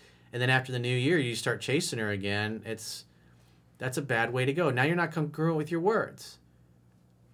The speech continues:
You said one thing and now you're doing another. That's just not attractive. Women don't like it. But I might reach out after that to see how she is doing. "I am dating a few other women in the meantime, but I cannot stop thinking about her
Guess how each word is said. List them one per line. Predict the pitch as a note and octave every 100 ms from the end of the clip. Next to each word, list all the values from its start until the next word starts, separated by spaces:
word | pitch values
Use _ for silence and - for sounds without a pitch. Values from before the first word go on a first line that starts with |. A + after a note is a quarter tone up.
| _ _ _
You | A#2 B2
said | - E3 F3
one | F#3+ G3
thing | G3 G#3 G#3+ G#3+ - -
and | G3
now | F#3+
you're | F#3 D#3
doing | C#3 B2
another. | G#2 F#2 E2 - - _ _ _ _ - -
That's | B2 -
just | C3 - -
not | A2 A2+ A#2 A#2+ B2 B2 - _ _ _ -
attractive. | - G#2 G2 - - - - _
Women | A2 A2 A2+ A#2 A#2+ -
don't | G2+ G2+ G2+ - -
like | F2+ F#2 -
it. | - - - - - - _ - _ - - _
But | B2+
I | D#3
might | D4 C4+
reach | A3+ G#3
out | F#3+
after | F3+ F3+ C#3
that | A#2+ A#2+ D3+ E3 -
to | B2+
see | - D#3 E3
how | C3+ C3+ C3 C3 -
she | - B2 A#2+
is | A2+ G#2
doing. | A2 F#2+ F#2 F#2
"I | A2+
am | A#2+
dating | C#3+ G#3
a | A3
few | F#3+ E3+
other | E3+
women | C3 C3
in | B2+
the |
meantime, | E3+ G#3+ D#3+ D#3
but | C3+
I | C3
cannot | D#3+ E3+ D#3+
stop | - D#3 -
thinking | G3 D3
about | A2+ A2+
her | A#2